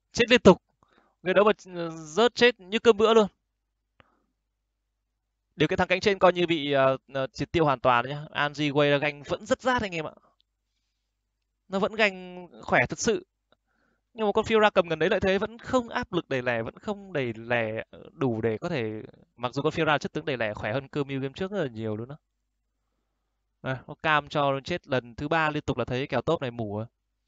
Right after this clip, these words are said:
Là thấy con dây giữa game bắn cầu sấm chắc là không mất máu Seizu à. Nhưng mà đường dưới tự nhiên nó lại hình thành một điều kiện thắng đến từ con Seiya của Gumayusi.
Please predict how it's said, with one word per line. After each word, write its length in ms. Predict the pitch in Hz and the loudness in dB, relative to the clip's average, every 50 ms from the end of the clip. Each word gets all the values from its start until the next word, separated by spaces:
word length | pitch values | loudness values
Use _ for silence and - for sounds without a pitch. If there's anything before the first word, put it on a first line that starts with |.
| _ _ _ _ _ - | _ _ _ _ _ -14
Là 80 | - 120 | -10 -6
thấy 100 | 127 135 | -6 -4
con 120 | 156 160 143 | -4 -2 0
dây 140 | 156 147 | 0 0
giữa 120 | 135 - 160 | 0 -2 -2
game 100 | 151 151 | -2 0
bắn 160 | 131 127 - | 0 0 0
cầu 120 | - 147 | 0 -2
sấm 160 | 123 143 127 - | -2 -2 -4 -2
chắc 80 | 165 | -4
là 60 | 160 | -4
không 120 | 139 160 147 | -4 -4 -6
mất 120 | - - | -6 -4
máu 140 | 143 123 131 | -2 -2 -2
Seizu 400 | 147 156 147 139 139 143 135 117 | -2 -4 -6 -4 -4 -4 -4 -4
à. 60 | 117 - _ _ _ _ _ _ _ _ _ _ _ _ _ _ _ _ _ _ _ _ _ _ _ _ _ _ _ _ _ _ _ _ _ _ _ _ _ _ _ _ _ _ _ _ _ _ _ _ _ _ _ _ _ _ _ _ _ _ _ _ _ _ _ _ _ _ _ _ _ _ _ _ _ _ _ _ _ _ _ - | -6 -8 _ _ _ _ _ _ _ _ _ _ _ _ _ _ _ _ _ _ _ _ _ _ _ _ _ _ _ _ _ _ _ _ _ _ _ _ _ _ _ _ _ _ _ _ _ _ _ _ _ _ _ _ _ _ _ _ _ _ _ _ _ _ _ _ _ _ _ _ _ _ _ _ _ _ _ _ _ _ _ -8
Nhưng 100 | 151 156 | -4 0
mà 40 | |
đường 140 | 151 143 135 | 0 0 0
dưới 200 | 123 127 135 139 | 0 2 2 2
tự 100 | - 185 | 2 0
nhiên 220 | - 156 156 147 147 | -4 -4 -4 -4 -2
nó 140 | 143 139 | -2 0
lại 160 | 151 160 - 139 | 0 0 -2 -4
hình 120 | 135 127 | -4 -6
thành 160 | 131 123 123 | -6 -6 -4
một 40 | 123 | -4
điều 80 | 123 120 | -6 -4
kiện 140 | - 101 | -6 -6
thắng 200 | - 135 127 127 | -6 -6 -6 -4
đến 200 | 139 127 131 147 | -4 -6 -6 -6
từ 200 | - 156 139 127 | -4 -4 -4 -4
con 580 | 120 - 135 135 135 135 135 135 131 131 131 131 131 _ _ _ _ _ _ _ _ _ _ _ _ _ _ _ _ _ _ _ | -2 -2 -2 -2 -4 -6 -20 -20 -20 -20 -20 -20 -20 _ _ _ _ _ _ _ _ _ _ _ _ _ _ _ _ _ _ _
Seiya 440 | - - - 165 165 170 170 160 156 | -12 -6 -4 -2 0 0 0 0 0
của 80 | 131 117 | 0 -2
Gumayusi. 640 | 107 123 139 139 143 139 139 139 - - 151 143 | -4 -6 -4 -4 -4 -4 -4 -4 -4 -4 -4 -4